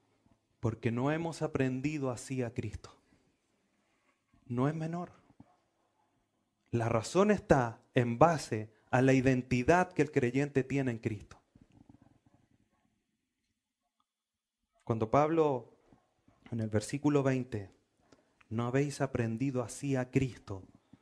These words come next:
en el texto griego, y lo entendemos así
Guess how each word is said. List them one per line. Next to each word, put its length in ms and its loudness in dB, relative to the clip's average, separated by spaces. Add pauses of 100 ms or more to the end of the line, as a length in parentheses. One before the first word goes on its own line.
(920)
en 140 0
el 140 -2
texto 400 2
griego, 580 -2 (1300)
y 80 -2
lo 80 2
entendemos 760 0
así 480 -4